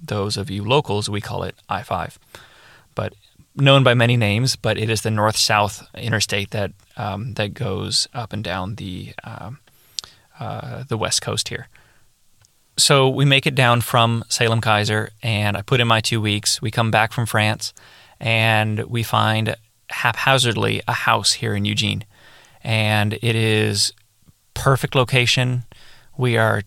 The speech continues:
two miles from her work, two miles from my work. Um, and at the time, Lauren was, was doing student internships at both state schools, both at the,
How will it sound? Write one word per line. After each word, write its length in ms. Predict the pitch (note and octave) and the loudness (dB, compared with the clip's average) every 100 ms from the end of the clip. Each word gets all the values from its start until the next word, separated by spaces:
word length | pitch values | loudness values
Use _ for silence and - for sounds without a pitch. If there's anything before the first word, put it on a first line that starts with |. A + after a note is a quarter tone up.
| - | -2
two 140 | E3+ | 4
miles 360 | D3+ C3 B2 A#2 | 6 6 6 2
from 200 | - A#2 | 0 2
her 180 | B2 A#2 | 4 4
work, 260 | A#2 A2+ | 4 2
two 160 | - C#3 | 0 2
miles 300 | B2 A#2 A2+ | 4 4 2
from 180 | - G#2+ | 0 2
my 200 | G#2 G#2+ | 2 2
work. 380 | G#2+ G#2 - - - - - - - | 2 0 -2 -16 -20 -20 -20 -20 -6
Um, 480 | A2 G2+ F#2+ G2+ F#2 - | 0 2 2 -2 -6 -4
and 140 | A#2 | -2
at 80 | A2 | 0
the 80 | A2+ | -2
time, 360 | - D#3 D3+ B2 | 2 6 6 6
Lauren 300 | A#2 A#2 A2+ | 6 4 2
was, 240 | G#2+ - - | 0 -2 -2
was 240 | A#2 G2+ | -2 0
doing 340 | A#2 A2+ G#2 G2 | 0 0 -2 -4
student 640 | - - - - C#3 B2+ - | -6 0 0 4 2 2 2
internships 760 | B2 A#2+ A2 G#2 G#2 G2+ - - | 0 2 2 2 0 0 -4 -6
at 360 | C3+ G#2 G#2 - - - | -4 -2 -2 -4 -16 2
both 260 | B2+ A#2+ | 4 4
state 340 | - - A2+ - | 0 0 0 0
schools, 420 | - G#2+ G#2+ G#2 | -2 -2 -2 -4
both 460 | - G#2+ G#2+ - - | -2 0 0 -4 -8
at 200 | G#2+ - | -8 -6
the, 240 | A#2 G2+ | -8 -8